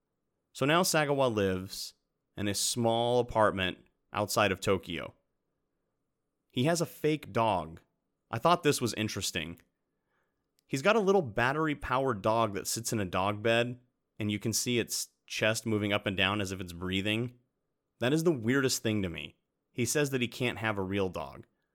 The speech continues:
Well, we probably know why, based on his childhood and his life, but what's with the fake dog? I guess his life has gotten so bad that not only does he have no one, the only companionship he can find is something that's battery operated.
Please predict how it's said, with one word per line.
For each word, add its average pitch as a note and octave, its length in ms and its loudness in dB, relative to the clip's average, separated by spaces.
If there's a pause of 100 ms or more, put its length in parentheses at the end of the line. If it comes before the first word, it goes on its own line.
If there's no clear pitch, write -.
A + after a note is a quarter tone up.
(240)
Well, G#2 260 2
we A2+ 120 0
probably A2 480 2
know F#2+ 160 0
why, F2 520 -4
based G2+ 280 -2
on G2 80 -2
his F#2 100 -4
childhood F#2+ 600 0
and F2+ 100 -6
his E2 120 -10
life, E2+ 460 -4 (160)
but G2 340 0 (1000)
what's D3 180 -4
with F3+ 140 0
the E3 60 0
fake D#3+ 320 0
dog? D#2+ 340 -8 (720)
I A#2+ 80 0
guess B2 500 0 (160)
his A2 180 -4
life A2 200 4
has G#2 120 -2
gotten G2+ 240 -2
so G#2+ 220 2
bad G2+ 380 2
that F#2 100 -6
not G#2+ 200 2
only A2+ 160 2
does F#2+ 180 -2
he G#2 100 -6
have G2+ 220 0
no G2 220 2
one, E2 420 -4 (340)
the G#2 140 0
only A#2 260 2
companionship G#2+ 800 -4
he G2+ 80 -6
can F#2+ 160 -8
find G#2 380 0
is F2 80 -8
something G2 300 -4
that's F2+ 120 -6
battery F#2+ 480 0
operated. E2+ 600 -4